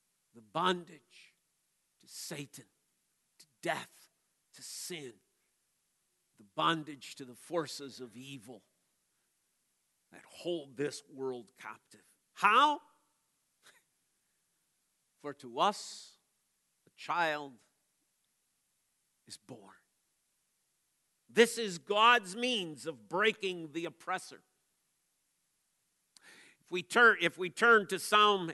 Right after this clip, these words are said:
eighty-three, verses nine through eleven, we, we read there of the psalmist, who is most likely a contemporary of Isaiah at that time, referencing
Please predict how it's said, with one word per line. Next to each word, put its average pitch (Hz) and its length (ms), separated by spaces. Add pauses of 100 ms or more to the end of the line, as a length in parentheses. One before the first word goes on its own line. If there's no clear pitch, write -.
(120)
eighty-three, 190 800 (340)
verses 170 440
nine 196 320
through 180 240
eleven, 175 480 (200)
we, 180 200
we 175 240
read 196 560
there 180 320
of 156 180
the 160 100
psalmist, 220 800
who 185 160
is 185 320 (280)
most 180 220
likely 208 440
a 175 60
contemporary 196 1000
of 170 140
Isaiah 175 520
at 175 280
that 170 220
time, 185 420
referencing 196 840